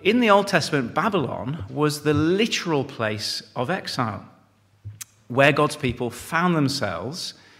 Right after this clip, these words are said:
as Edward said in that video, where they weren't meant to be. They were far away from home. They were outside the promised land and suffering and homesick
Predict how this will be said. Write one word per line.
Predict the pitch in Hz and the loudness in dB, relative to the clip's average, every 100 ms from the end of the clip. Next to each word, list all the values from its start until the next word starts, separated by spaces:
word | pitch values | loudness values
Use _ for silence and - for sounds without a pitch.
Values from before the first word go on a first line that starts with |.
| - _ - | -20 _ 0
as | 131 135 | 2 4
Edward | 151 143 104 | 4 2 2
said | 139 | 2
in | 123 117 | 2 0
that | 113 - | -2 -4
video, | 160 131 101 107 - | -4 -2 -4 -6 -10
where | 113 127 131 | -2 0 2
they | 143 | 0
weren't | 123 123 139 113 | 0 0 0 -2
meant | 110 107 | -4 -6
to | - | -8
be. | 113 139 139 92 - _ _ _ _ - _ - - | -6 -6 -8 -14 -20 _ _ _ _ -20 _ -20 -6
They | - 123 | 0 2
were | 120 | 2
far | - 160 175 | 6 10 10
away | 156 135 | 10 6
from | 131 117 | 4 -2
home. | 101 107 117 175 - - - _ - | -2 0 -2 -4 -10 -20 -20 _ 0
They | 123 | 2
were | 120 123 120 123 - - - _ - | 2 2 2 0 -4 -16 -20 _ 2
outside | 147 185 - 180 185 | 4 4 4 8 8
the | 180 | 6
promised | - 147 131 120 | 2 2 4 0
land | 123 123 143 127 | 0 0 2 0
and | 110 | -4
suffering | - 165 - 160 151 151 147 - - _ _ | -2 -2 -2 -4 -2 -4 -8 -16 -20 _ _
and | 110 95 | -14 -4
homesick | 147 143 135 - 127 - - - | 0 2 0 0 0 -2 -12 -20